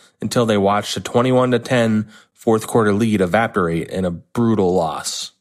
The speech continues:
Somehow, the Giants are within earshot of the N F C East division race. The Eagles are in first at three four and one, Washington is two and six, and both the Giants and Cowboys are two and seven. If the Giants can pull out a victory on Sunday against Philadelphia,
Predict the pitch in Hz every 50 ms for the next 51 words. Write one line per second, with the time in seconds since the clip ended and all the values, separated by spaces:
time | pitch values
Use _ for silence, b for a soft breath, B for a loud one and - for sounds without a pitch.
0 | _ _ _ _ _ _ _ - - - - 147 151 147 139 131 113 107 98 98
1 | 101 110 104 - - - 104 95 110 120 117 120 120 113 117 - 113 101 98 101
2 | 110 110 98 - 104 117 120 117 - - 107 95 92 - - 101 95 98 - -
3 | 110 110 107 - - - 107 - 104 101 98 - - 101 92 104 104 104 98 90
4 | 85 85 82 80 - - - - - - 117 143 160 160 139 127 123 113 110 104
5 | - 123 120 113 107 - 107 95 92 - 117 117 113 110 - 117 107 101 95 98
6 | 98 104 110 107 98 92 90 87 - B B B B B - 107 113 127 131 -
7 | 135 131 127 135 120 110 104 - - - 127 120 113 104 95 95 - 117 110 101
8 | 92 - - - - - 110 104 101 113 113 113 - 101 95 117 117 123 131 135
9 | 127 127 123 107 95 - 113 110 110 101 95 95 95 92 92 92 87 - - 98
10 | 95 92 90 92 - 101 95 87 85 82 85 85 b b b b b b - 120
11 | - 110 107 120 127 139 147 139 - 143 131 - 143 123 123 120 113 104 117 120
12 | 120 - 123 110 101 98 95 95 - 104 98 98 98 95 95 95 98 92 - -
13 | 104 98 95 92 98 98 95 - 98 92 92 90 90